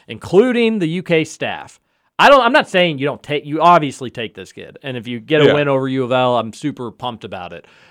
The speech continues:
Speaker 1: But it's a lot of lobs. It's a lot of dunking, he, he's, he's skinny. He gets kinda pushed around a little bit. You can even see that from time to time 'cause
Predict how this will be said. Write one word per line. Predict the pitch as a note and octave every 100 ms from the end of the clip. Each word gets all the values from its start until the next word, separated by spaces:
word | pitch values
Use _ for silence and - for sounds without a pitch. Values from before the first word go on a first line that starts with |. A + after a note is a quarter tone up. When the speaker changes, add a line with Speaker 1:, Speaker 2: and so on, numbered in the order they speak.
| _
Speaker 1:
But | B2+ D3+ C#3+ C#3 _ _ _ _ _ -
it's | C#3+
a | B2
lot | B2+ E3+
of | F3+
lobs. | F3 F3 F3 F3 D#3+ D3
It's | - A#2
a | A2+
lot | C3+ D#3+
of | D3+
dunking, | D#3+ D#3+ D#3+ D#3+ D3+ D3 - _ _ _ _ _
he, | - C#3+ -
he's, | A#2 C3+ B2 - - -
he's | B2 A#2
skinny. | - - F3 F#3 F#3 E3+
He | C3+
gets | C#3 -
kinda | D#3+ C#3
pushed | - E3+ - E3+
around | D3+ D#3+ E3+ F3 E3
a |
little | C#3+ D#3 F3
bit. | F3 D#3+
You | C#3
can | C#3
even | C3
see | G#2 C#3 C3+
that | B2+ D3 - _
from | _ B2
time | B2+ C3+
to | A2+
time | B2 B2 C3+
'cause | B2+ A2 -